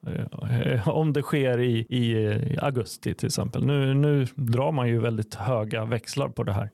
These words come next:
Så, eh, s-, lite, alltså, jag förstår att jag har full respekt för att folk är, är oroliga och tror att, eh, det här är s-, precis samma som tjugohundratjugoett och tjugohundratjugotvå. Eh, jag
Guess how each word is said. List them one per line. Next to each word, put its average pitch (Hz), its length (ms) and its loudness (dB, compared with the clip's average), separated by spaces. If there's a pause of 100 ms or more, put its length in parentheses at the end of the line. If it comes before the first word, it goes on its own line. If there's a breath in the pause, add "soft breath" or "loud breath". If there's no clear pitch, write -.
(120)
Så, 151 260 4
eh, 151 340 4
s-, 139 160 -2 (140)
lite, 190 520 4
alltså, 156 340 2 (100)
jag 143 240 0
förstår 196 300 2
att 180 200 -2
jag 147 300 2
har 151 80 6
full 170 240 4
respekt 165 380 0
för 165 60 0
att 156 120 -2
folk 147 280 -2
är, 151 60 2
är 147 440 4
oroliga 147 640 2
och 139 200 0
tror 131 260 2
att, - 220 -6
eh, 127 80 0
det 120 340 -2
här 127 140 2
är 123 40 2
s-, 120 200 0
precis 127 340 0
samma 120 300 0
som 120 160 0
tjugohundratjugoett 120 640 0
och 120 60 0
tjugohundratjugotvå. 127 720 0 (240)
Eh, 117 120 0
jag 123 220 2